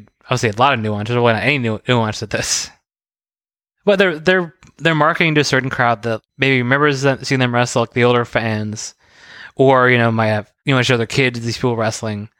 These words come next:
I don't know if this is the best example of that, but, you know, it's what you wanna do. Yeah, there's nothing wrong with it. It's just I don't, didn't get much out of it.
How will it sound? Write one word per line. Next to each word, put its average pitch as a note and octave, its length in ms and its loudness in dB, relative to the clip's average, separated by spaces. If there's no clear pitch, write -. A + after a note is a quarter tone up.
I C#3+ 40 -2
don't D3 140 0
know C3+ 60 0
if C3+ 40 2
this B2+ 60 2
is A2 60 -4
the - 100 -6
best A2+ 200 0
example E3 440 0
of A2+ 80 -2
that, A2 300 -4
but, A3+ 160 -2
you G3+ 80 4
know, D3 260 0
it's - 240 -18
what C3 120 -2
you B2+ 80 -4
wanna A2 160 -4
do. F2+ 140 -14
Yeah, E3+ 120 2
there's D#3+ 100 2
nothing D3 140 2
wrong A#2 160 0
with G#2 120 -6
it. F#2 140 -10
It's A2 80 -12
just - 200 -8
I A2 60 -2
don't, G2+ 220 -8
didn't C#3 140 0
get B2 40 -2
much A#2 140 0
out A2+ 100 0
of G#2 120 -6
it. G#2+ 100 -10